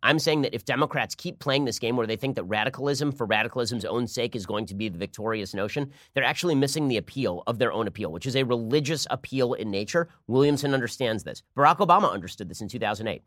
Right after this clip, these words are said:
I'm not sure there's any Democrat who really understands this. And that's why I think that they're having a real rough time with Trump, who makes a spiritual appeal to Americans. You may not like his spiritual appeal. I don't like parts of his spiritual appeal. I think that spiritual appeals in politics, as I said before,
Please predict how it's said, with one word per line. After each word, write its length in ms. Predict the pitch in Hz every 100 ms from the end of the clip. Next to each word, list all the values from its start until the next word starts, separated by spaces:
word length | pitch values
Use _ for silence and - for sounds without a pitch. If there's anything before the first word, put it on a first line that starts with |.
| _
I'm 120 | - 208
not 140 | 277
sure 120 | 247
there's 160 | 220 175
any 140 | 185
Democrat 360 | 175 180 175 156
who 60 |
really 220 | 147 147 143
understands 420 | 127 - 160 156
this. 160 | 101 - _ _
And 180 | - 147
that's 200 | 175 208
why 280 | 156 160 -
I 60 | 123
think 240 | 160 170
that 80 | 117
they're 120 | 123
having 220 | 135 135
a 60 | 117
real 180 | 135 143
rough 160 | 131
time 160 | - 139
with 120 | 123
Trump, 260 | 156 90 - _ _ -
who 80 | 143
makes 160 | 139
a 60 | 135
spiritual 440 | - 175 190 185
appeal 240 | 156 160 151
to 100 | 147
Americans. 360 | 139 120 90
You 80 | 98
may 80 | 180
not 140 | 180
like 180 | 135 160
his 120 | 175
spiritual 400 | - 170 165 165
appeal. 280 | 160 160 170 _ _
I 80 | -
don't 160 | 208 110
like 140 | 104
parts 200 | 110 101
of 60 | 98
his 100 | 98
spiritual 440 | - 107 101 117
appeal. 200 | 107 139
I 120 | -
think 200 | 123 160 139
that 120 | 127 _ _
spiritual 440 | - 170 170 175
appeals 300 | 160 151 160
in 80 | 147
politics, 380 | 135 139 156 139
as 80 | 135
I 20 |
said 200 | 110 139
before, 360 | 135 156 135